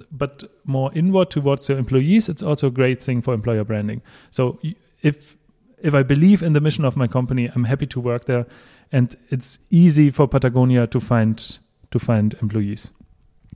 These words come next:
Um, but there are things that are go more into the business model. That is, for example, how you think, uh, about your supply chain, or how do you think of your, of the way you use resources.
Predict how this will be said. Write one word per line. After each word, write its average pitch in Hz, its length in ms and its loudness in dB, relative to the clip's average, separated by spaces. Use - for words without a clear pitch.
Um, 151 180 2
but 147 180 -2
there 156 120 6
are 156 220 -2
things 175 300 2
that 139 140 2
are 131 60 2
go 139 420 2
more 170 360 4
into 170 240 -2
the 151 100 0
business 175 360 -2
model. 180 260 0
That 143 180 2
is, 180 220 -2
for 151 120 0
example, 143 480 0
how 147 180 6
you 143 200 4
think, 139 540 0
uh, 131 300 2
about 131 320 2
your 127 160 2
supply 127 360 -2
chain, 107 520 -6
or 127 100 0
how 139 160 0
do 139 100 -2
you 135 120 0
think 135 320 -2
of 131 180 -2
your, 117 460 2
of 131 140 0
the 131 80 2
way 123 200 4
you 127 180 2
use 120 400 2
resources. 127 760 -2